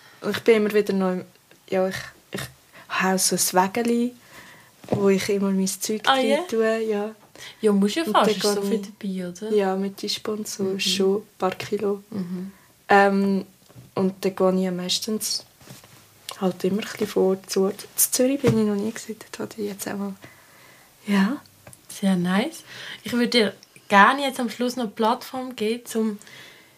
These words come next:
Speaker 2: das zu sagen, was du möchtest. Du kannst entweder Werbung machen oder du kannst auch noch allen Leuten Weltfrieden wünschen. Oder du kannst,
Speaker 1: Das wär schön.
Speaker 2: du hast jetzt einfach, ähm,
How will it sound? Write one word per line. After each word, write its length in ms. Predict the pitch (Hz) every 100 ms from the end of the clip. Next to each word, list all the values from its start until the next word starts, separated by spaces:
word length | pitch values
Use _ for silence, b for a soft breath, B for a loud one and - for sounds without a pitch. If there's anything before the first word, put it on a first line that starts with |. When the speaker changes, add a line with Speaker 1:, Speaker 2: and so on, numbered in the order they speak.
| _ -
Speaker 2:
das 240 | 226 247
zu 60 | -
sagen, 360 | 202 208 220
was 80 | 202
du 100 | 202
möchtest. 500 | 190 185 202 - 190
Du 60 | 214
kannst 220 | 208 202
entweder 400 | 202 180 190 180
Werbung 500 | 175 170 202 247 233
machen 340 | 247 277 - 320
oder 240 | 220 214
du 140 | 202 220
kannst 280 | 220 214 214
auch 140 | 202
noch 220 | 202 196 196 B B B B B B
allen 420 | - 196 202 202 190
Leuten 260 | 180 180
Weltfrieden 760 | 170 175 196 - 233 240 247 233
wünschen. 400 | 240 254 247 277 285 277
Oder 280 | 214 196 208
du 160 | 220
kannst, 280 | 208 214 202
Speaker 1:
Das 100 | -
wär 120 | 202 196
schön. 220 | - 196
Speaker 2:
du 140 | 247
hast 120 | 240
jetzt 160 | 220 214
einfach, 300 | 214 240 240
ähm, 340 | 226 220 208